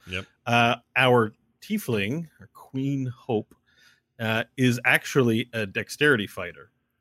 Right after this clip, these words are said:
Speaker 2: which means they use ranged weapons and dexterity-based attacks.
Speaker 1: That's
Speaker 2: We all
Speaker 1: normally, like,
Speaker 2: understand
Speaker 1: what,
Speaker 2: this
Speaker 1: like
Speaker 2: from
Speaker 1: a, like, a wood elf freaking shooting a bow and stuff, but instead she's
Speaker 2: Right.
Speaker 1: like, yeah.
Speaker 2: S-,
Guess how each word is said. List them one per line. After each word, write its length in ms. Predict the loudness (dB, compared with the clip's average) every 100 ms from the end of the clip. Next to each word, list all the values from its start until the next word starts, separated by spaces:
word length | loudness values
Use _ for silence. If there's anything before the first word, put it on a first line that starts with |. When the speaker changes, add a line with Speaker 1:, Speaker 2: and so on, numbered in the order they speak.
| _ _ _ _
Speaker 2:
which 220 | -8 -4
means 420 | 0 0 0 -4 -6
they 100 | -2
use 200 | -2 -2
ranged 280 | -2 -2 0
weapons 640 | -2 0 -2 -2 -8 -18 -16
and 260 | -14 -12
dexterity-based 760 | -10 -10 -4 -4 -4 -6 -8 -12
attacks. 480 | -20 -14 -14 -16 -20 _ _ _ _ -14
Speaker 1:
That's 180 | -10 -2
Speaker 2:
We 80 |
all 120 | 0 2
Speaker 1:
normally, 200 | 2 0
like, 180 | 2
Speaker 2:
understand 120 | 2 2
Speaker 1:
what, 80 | 2
Speaker 2:
this 60 |
Speaker 1:
like 160 | 2 2
Speaker 2:
from 60 | 2
Speaker 1:
a, 240 | 2 0
like, 200 | 0 -2
a 60 | -4
wood 380 | -6 -6 -2 0
elf 380 | 2 0 -4 -12 _ _
freaking 500 | -10 -8 -4 -4 -4
shooting 240 | -4 -6
a 40 | -6
bow 300 | -4 -2 -2
and 120 | -6
stuff, 240 | -6 -8 -8
but 80 | -12
instead 420 | -10 -6 -6 -6
she's 160 | -6 -2
Speaker 2:
Right. 300 | 0 -2 -4
Speaker 1:
like, 20 |
yeah. 80 | -12
Speaker 2:
S-, 320 | -10 -10 -12